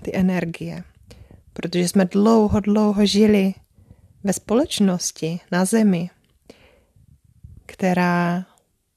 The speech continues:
dobře, ve společnosti, která, kde převládala mužská energie, a na Zemi, která to, naše planeta to dorovnávala,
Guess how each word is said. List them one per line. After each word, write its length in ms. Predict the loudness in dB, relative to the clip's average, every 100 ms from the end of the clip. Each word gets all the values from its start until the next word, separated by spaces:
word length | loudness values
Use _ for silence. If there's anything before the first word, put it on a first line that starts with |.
| _ _ _ _ _ _ _ _ _ _ _ _ _ _ _ _ _ _ _ _ _ _
dobře, 200 | 0 2
ve 100 | 4
společnosti, 800 | 2 4 4 6 2 2 -2 -6
která, 540 | -4 -4 0 0 -2 -6 -16 -20 _ -4
kde 160 | 0
převládala 720 | 4 4 4 4 4 6 6 6
mužská 540 | 6 4 0 0 0
energie, 680 | 2 2 0 0 0 0 -2 -6 _ _ _ _ _ _ _ _ _ _ _ -18 -2
a 60 | 2
na 180 | 4
Zemi, 580 | 4 4 4 4 4 2 -4 _ _ -20
která 320 | 0 4 4
to, 100 | 4 2 2
naše 320 | 0 0 0
planeta 420 | 4 6 6 4
to 120 | 0
dorovnávala, 840 | 4 6 6 4 2 -2 -6 -8